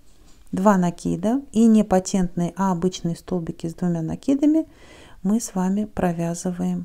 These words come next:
под следующую арку. Не пропускаем арку, а прям под следующую мы провязываем один столбик с двумя накидами, обыкновенный, воздушная петля второй. И всего нам нужно провязать пять и воздушная петелька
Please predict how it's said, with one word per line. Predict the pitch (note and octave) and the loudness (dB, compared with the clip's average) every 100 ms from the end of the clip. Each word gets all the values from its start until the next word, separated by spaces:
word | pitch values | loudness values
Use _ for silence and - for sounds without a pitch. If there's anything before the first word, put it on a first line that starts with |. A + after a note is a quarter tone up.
| - | -4
под | A3+ A#3+ | -2 -2
следующую | - F3 E3+ F#3 - - - | -4 -4 -4 -6 -8 -8 -4
арку. | F#3+ F3+ - - | -2 -2 -2 -2
Не | F3 F#3 | 0 0
пропускаем | F3 E3+ F3 - - D#3+ E3 G#3+ B3+ | -2 -6 -8 -12 -6 -6 -2 -2 2
арку, | C4 C#4+ C#4+ D4 - | 4 2 0 -4 -2
а | G3+ | -4
прям | G#3+ G3+ F3+ | -2 -2 -2
под | F3+ E3+ | -4 -8
следующую | - E3 D#3 F3+ - B3+ D4 C#4+ | -6 -4 -4 -8 -4 -2 -2 0
мы | F#3+ | -2
провязываем | F#3+ E3+ E3+ E3 - D#3+ E3 - - - - - | -2 -4 -2 -6 -6 -6 -6 -8 -16 -20 -20 -4
один | G#3 A3 F3 F#3 F3+ | 2 4 4 0 -2
столбик | - A3 G#3+ A#3+ | -2 0 0 -4
с | |
двумя | G#3+ A#3+ A3+ | 0 2 4
накидами, | A3 A3 A#3+ G3+ G#3 G3+ | 2 0 -2 2 2 2
обыкновенный, | F#3+ F#3 G#3 G#3 G3+ G3 F#3 | -2 -2 -2 0 0 0 0
воздушная | F3+ F3+ F3 F3+ F3+ - E3+ | 0 -2 -2 -6 -8 -6 -6
петля | E3 F3 - E3+ | -6 -8 -6 -6
второй. | - - E3 D#3+ E3+ A3+ C#4 - - - - | -6 -4 -4 -2 -2 -4 -4 -10 -20 -18 -4
И | F#4 | -4
всего | G4+ - G3+ A3 | -2 -2 2 4
нам | A#3+ G3 | 4 4
нужно | F#3+ G3 F#3+ | 2 2 -2
провязать | - F#3 F3 F3 F3 - - | 0 0 0 2 0 0 4
пять | C#4 F4 F4+ - | 6 6 2 -8
и | B3+ B3 | 2 2
воздушная | C#4+ G#3 - G#3+ G#3+ G3+ F#3+ | 2 0 -2 -6 -4 -4 -4
петелька | F#3 F#3 F#3 - F3+ | -4 -4 -6 -6 -8